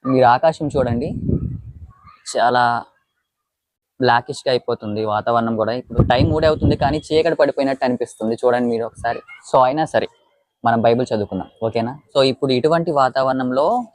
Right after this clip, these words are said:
మనం నోవాహు కాలంలో జరిగిన తుఫాన్ని ఒకసారి మనం, ఆ, తలుచుకుందాము. అలాగే దాని గురించి మనం ఏ పాఠాలు నేర్చుకోవాలి, దేవుడు చెప్పాడు కదా రెండో రాకడలో నోవాహు దినాలు ఎలా ఉంటాయో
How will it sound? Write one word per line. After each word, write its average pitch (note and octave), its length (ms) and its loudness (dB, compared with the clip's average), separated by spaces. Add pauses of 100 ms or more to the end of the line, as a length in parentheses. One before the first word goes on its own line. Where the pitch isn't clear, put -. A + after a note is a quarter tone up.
(160)
మనం A2+ 260 -2
నోవాహు D3 400 4
కాలంలో C#3 460 0
జరిగిన C3 380 -2
తుఫాన్ని B2 540 -2
ఒకసారి B2 540 0
మనం, B2+ 280 -6 (440)
ఆ, B2 220 4
తలుచుకుందాము. B2 760 -4 (200)
అలాగే D#3 420 0 (420)
దాని C3+ 260 2
గురించి E3+ 560 -6 (120)
మనం C3 300 -2
ఏ C3 140 0
పాఠాలు C#3+ 400 0
నేర్చుకోవాలి, A2+ 680 -4 (260)
దేవుడు D3 300 2
చెప్పాడు C#3 240 0
కదా B2+ 200 -2
రెండో B2 220 -2
రాకడలో A#2+ 460 -2 (400)
నోవాహు D3+ 360 2
దినాలు C#3 340 -6
ఎలా B2+ 180 -2
ఉంటాయో C3 560 -4